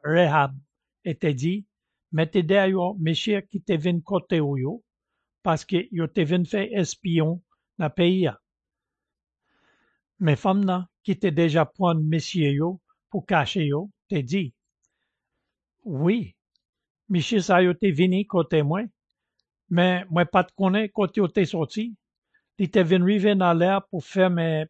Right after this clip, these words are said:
pòtay yo, lè l te fè nwa, ki mesye yo te soti dèyò.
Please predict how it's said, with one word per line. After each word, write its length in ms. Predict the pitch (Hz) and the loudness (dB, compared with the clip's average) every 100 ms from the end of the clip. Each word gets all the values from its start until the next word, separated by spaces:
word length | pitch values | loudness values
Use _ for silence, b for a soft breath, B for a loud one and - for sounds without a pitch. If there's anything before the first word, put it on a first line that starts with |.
| _ | _
pòtay 460 | 208 165 165 147 143 | -4 0 2 2 2
yo, 220 | 185 196 _ _ _ - | -2 -4 _ _ _ 0
lè 100 | 170 | 2
l 120 | 160 | 2
te 100 | 185 | 0
fè 220 | 165 180 160 | 0 0 0
nwa, 300 | 139 143 185 185 _ _ _ - | 0 -2 -4 -10 _ _ _ -2
ki 60 | |
mesye 340 | 170 175 - 190 | 2 2 4 4
yo 160 | 175 | 4
te 140 | 170 196 | 2 -2
soti 380 | - 175 170 160 | -2 -2 -2 0
dèyò. 400 | 165 165 196 | 2 2 0